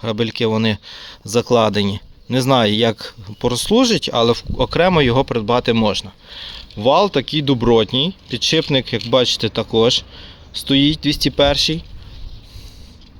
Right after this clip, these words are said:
І є с-, кошик сітка. Класно тим, що можна працювати що з нею, що без нього. Кому як потрібно. Але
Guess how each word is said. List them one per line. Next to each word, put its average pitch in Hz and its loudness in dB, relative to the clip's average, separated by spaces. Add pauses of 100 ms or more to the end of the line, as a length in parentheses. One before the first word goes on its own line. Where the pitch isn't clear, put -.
(480)
І 220 0 (180)
є 165 2 (100)
с-, - -4 (220)
кошик 151 2
сітка. - -4 (540)
Класно 131 2
тим, 123 -2
що 123 -2
можна 117 0
працювати 113 2
що 117 0
з - -4
нею, 110 2
що - 0
без 165 -2
нього. 247 -2 (3500)
Кому 139 4
як 127 2
потрібно. 120 0 (800)
Але 156 2